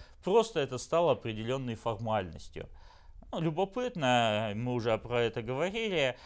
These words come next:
что так уж устроена церковная жизнь, и особенно православная церковная жизнь, что стоит какому-то элементу появиться,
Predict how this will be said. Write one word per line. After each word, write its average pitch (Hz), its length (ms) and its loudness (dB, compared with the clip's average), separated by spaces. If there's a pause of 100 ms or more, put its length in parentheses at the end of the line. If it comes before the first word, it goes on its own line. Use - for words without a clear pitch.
(140)
что 143 500 0
так 175 240 0
уж - 160 -6
устроена 147 640 0
церковная 120 640 -2
жизнь, 190 360 -4
и - 20 0
особенно 120 400 -2
православная 160 840 2
церковная 117 600 -2
жизнь, 107 320 -4 (280)
что - 160 2
стоит 208 340 4
какому-то 196 500 0
элементу 196 420 -2
появиться, 202 920 0